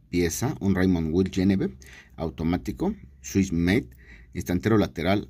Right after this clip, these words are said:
al seis, ese es el instantero lateral de reloj, calendario al tres, sí, en posición de el número tres, números romanos, esfera negra, o lo que es lo mismo, carátula negra, caja de acero, de aquí a acá mide treinta y siete milímetros y de aquí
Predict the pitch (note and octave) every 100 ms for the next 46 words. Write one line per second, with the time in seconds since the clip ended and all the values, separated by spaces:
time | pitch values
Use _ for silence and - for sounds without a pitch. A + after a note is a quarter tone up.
0 | - G2+ C3 D3 C#3+ - _ _ _ _
1 | _ - - A2+ G3 - F#2+ G2 F#2+ E2+
2 | D2+ C2 E2 F#2+ - D2+ E2+ D#2 C#2+ F2+
3 | B2+ D#2+ C#2 D2+ D#2+ D#2 B1 - A2 F#3+
4 | - _ _ - - - - - - F2+
5 | F2 F2+ F#2 F2+ E2 - D#2+ E2 E2 B1+
6 | - G#2 B2 G2+ G2 F2+ C#2+ E2 A2 C3
7 | C3+ - - - - - - G2 F2 F2+
8 | A2 B2 D3 - E2+ E2 E2 F2+ F2 F#2
9 | F#2+ F2+ E2 - E2+ D2+ G2 A2+ C#3 -
10 | F#2+ F#2+ E2 D#2+ - G#2 A#2 B2 - -
11 | - F#2 - B2 B2+ B2+ A#2+ B2+ A2+ A2
12 | A#2 - C#2+ E2 D#2 G#2 G2 F#2+ F2+ A2
13 | A#2+ B2+ C#3 - F2+ E2+ E2 - A#2+